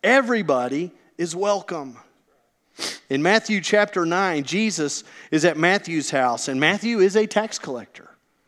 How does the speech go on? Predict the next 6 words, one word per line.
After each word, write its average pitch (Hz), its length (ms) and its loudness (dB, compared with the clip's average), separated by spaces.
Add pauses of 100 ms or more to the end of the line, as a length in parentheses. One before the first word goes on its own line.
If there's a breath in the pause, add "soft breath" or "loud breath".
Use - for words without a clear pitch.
(140)
He's 160 200 -2
a 220 80 0
sinner. 220 460 -2 (1300)
He's 160 220 -2
not 220 300 4
patriotic. 196 800 0